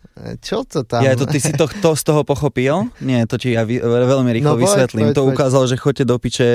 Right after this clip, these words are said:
Speaker 2: celý Manchester United a dal pusu fanúšikom Chelsea potom.
Speaker 1: Aha, aha, takto to bolo, hej.
Speaker 2: Áno.
Speaker 1: Si s ním volal ráno.
Speaker 2: Nie, ale tak,
Speaker 1: <laughs>
Speaker 2: e, spravil toto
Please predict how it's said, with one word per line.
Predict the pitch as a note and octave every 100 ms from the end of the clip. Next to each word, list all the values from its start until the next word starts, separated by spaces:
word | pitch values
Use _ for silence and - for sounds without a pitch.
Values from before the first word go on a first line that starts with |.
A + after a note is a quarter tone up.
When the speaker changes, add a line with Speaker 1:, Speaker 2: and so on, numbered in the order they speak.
| A#2
Speaker 2:
celý | A2+ B2+ A#2+
Manchester | A#2+ A#2+ B2+ - B2
United | A2+ A2 B2 B2
a | A2
dal | A#2 A#2
pusu | C3 -
fanúšikom | A#2 A2+ A2+ G#2+ G#2
Chelsea | G#2 G#2 G2
potom. | G2 - -
Speaker 1:
Aha, | - B2+ C3 A#2+
aha, | A#2 A#2 A2+ B2
takto | - C3 -
to | C3 A2
bolo, | G#2+ A2
hej. | B2 B2+ B2+
Speaker 2:
Áno. | A#2 _ _ _ _
Speaker 1:
Si | - C3+
s | -
ním | D3
volal | C3 A#2+ A2 - - -
ráno. | A#2 A2+ A2+
Speaker 2:
Nie, | A2 F3 G3+
ale | C3+ C3
tak, | C#3 A3
Speaker 1:
<laughs> | A#2+ A#2
Speaker 2:
e, | C3
spravil | - D#3 D3+ C#3
toto | A#2+ A2+ D#3 F3